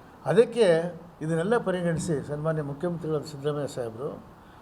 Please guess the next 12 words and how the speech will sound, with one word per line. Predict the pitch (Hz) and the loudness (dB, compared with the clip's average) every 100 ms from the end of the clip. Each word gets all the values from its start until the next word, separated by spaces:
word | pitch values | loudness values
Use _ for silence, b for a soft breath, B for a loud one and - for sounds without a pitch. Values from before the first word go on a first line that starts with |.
| B | B
ಎರಡು | 139 180 185 | 2 4 4
ಸಾವಿರದ, | 202 196 180 175 143 113 - | 6 6 6 4 4 0 -4
ನಮ್ಮ | 151 156 | -2 0
ಇಪ್ಪತ್ತ | 147 147 180 - 165 | -2 0 -2 2 4
ಮೂರರ | 143 139 175 170 151 131 | 4 2 0 2 0 0
ಚುನಾವಣೆಯ | - 156 160 151 147 139 | -2 -2 0 -2 -4 -6
ಪ್ರಣಾಳಿಕೆಯಲ್ಲಿ | - 147 165 160 143 - | -6 0 0 0 -6 -8
ಸೇರಿಸ್ಕೊಂಡು | - - 143 143 | -12 -10 -10 -8
"ಇದು | 110 | -6
ಮಾಡೇ | 127 156 | -2 -2
ಮಾಡ್ತೀನಿ" | 143 127 - 123 | -2 -4 -8 -12
ಅಂತೇಳಿ, | 120 117 160 131 | -12 -8 -8 -8